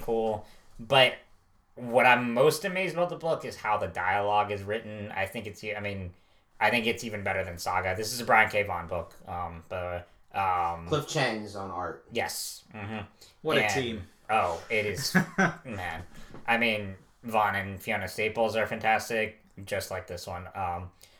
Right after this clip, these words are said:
Speaker 1: so totally different story from Saga. I love both, but yeah, I mean, I just think this is a great read for, it's just, I mean, um, yeah, I've read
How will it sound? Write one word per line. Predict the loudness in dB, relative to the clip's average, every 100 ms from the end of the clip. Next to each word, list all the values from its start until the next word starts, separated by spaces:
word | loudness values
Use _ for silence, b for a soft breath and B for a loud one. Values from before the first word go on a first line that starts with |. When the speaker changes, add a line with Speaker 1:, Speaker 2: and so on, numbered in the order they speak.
| b
Speaker 1:
so | -2 -2
totally | 4 6 8 6
different | 4 2 0 0 -4 _ _ _ _ _
story | -10 -2 2 2 0
from | -6 -8 -10 -6
Saga. | -4 -4 -2 -4 -6 -12 _ -6
I | 2
love | 4 4 2
both, | 0 -2 -4
but | -4 -2 -6 b b b
yeah, | 4 6 6
I | 2
mean, | 0 2
I | 2
just | 2 -2
think | -2
this | -2 -6
is | -6 -6
a |
great | -2 0 0
read | -2 -4
for, | -2 -2 -2 -4 B B
it's | -2
just, | -2 -4 -4
I | -2
mean, | -2 -4 -8 -12 -14 -20 -20 _ 2
um, | 4 4 2 -4 -14 -18 -14 -2
yeah, | 2 2
I've | 6
read | 4 2